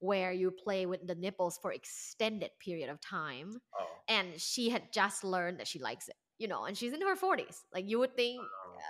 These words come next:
Speaker 1: a woman in her forties knows by now, like, exactly how she likes the sex to be done. But
Speaker 2: Right.
Speaker 1: no, because you just, you keep exploring, you, you find things later in life that you find pleasurable, and you just get, and you just say, "Hey,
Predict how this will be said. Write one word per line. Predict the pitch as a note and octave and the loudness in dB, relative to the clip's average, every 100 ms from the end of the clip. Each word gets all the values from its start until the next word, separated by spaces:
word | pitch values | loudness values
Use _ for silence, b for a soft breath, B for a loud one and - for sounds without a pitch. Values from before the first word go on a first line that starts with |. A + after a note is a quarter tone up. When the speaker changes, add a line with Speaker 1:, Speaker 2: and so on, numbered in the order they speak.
| - G#3+ | -6 0
Speaker 1:
a | A3+ | 6
woman | C4 C#4+ A#3 | 6 6 2
in | G3+ | 2
her | G#3 | 0
forties | F3 A3 G#3+ F#3 E3+ | 2 2 2 0 -2
knows | F#3+ F#3 F#3 | -2 0 0
by | F3+ E3+ | 0 0
now, | E3+ E3+ E3 | 0 0 2
like, | D3+ D3 | 0 0
exactly | F3 E3 F#3 F3 F3 - F#3+ F#3 F3+ F#3 | -6 -4 2 2 2 0 -2 0 -2 -2
how | G3 E3+ D#3+ | 0 0 -2
she | - | -4
likes | E3 D3+ D3+ - | -2 -2 -2 -6
the | E3 | -6
sex | - C#3+ C#3+ - - | 0 -2 -2 -12 -10
to | E3 D#3+ C#3+ G2 E3 | -8 -6 -6 -8 -10
be | D3+ | -4
done. | E3 E3 - F3 B B - | 0 0 0 -12 B B -2
But | A#3+ | 2
Speaker 2:
Right. | |
Speaker 1:
no, | A3+ D#4 E3 | 4 2 2
because | G3 A#3+ A3+ | 0 0 0
you | C4 B3+ | -4 -4
just, | B3 - | -4 -4
you | A#3 A3+ | -8 -8
keep | - A#3 A3+ | -6 -4 -4
exploring, | - - G3 A3+ B3+ C4 | -8 -4 -2 0 -2 -2
you, | A3 | -2
you | F#3 F3+ | 0 -2
find | - - F#3+ G#3 F#3+ | -4 2 4 4 -2
things | G3 G3+ F#3+ | -4 -4 -2
later | F#3 G3+ | 0 2
in | A3+ F#3+ | 0 2
life | E3+ A#3+ C#4 | 2 2 6
that | F#3+ | 6
you | F3+ | 4
find | - F#3 F3 F3 E3 | 0 0 0 -4 -2
pleasurable, | G#3 F#3+ A3 A3 C4 C#4 | 0 2 4 4 4 4
and | G3 | 0
you | F#3 | 0
just | F#3 - | -2 -4
get, | G3+ D#3+ B B - | -4 -4 B B -6
and | F#3 | -4
you | |
just | F#3+ - | -2 0
say, | G3+ | 0
"Hey, | G3+ F#4+ | 2 0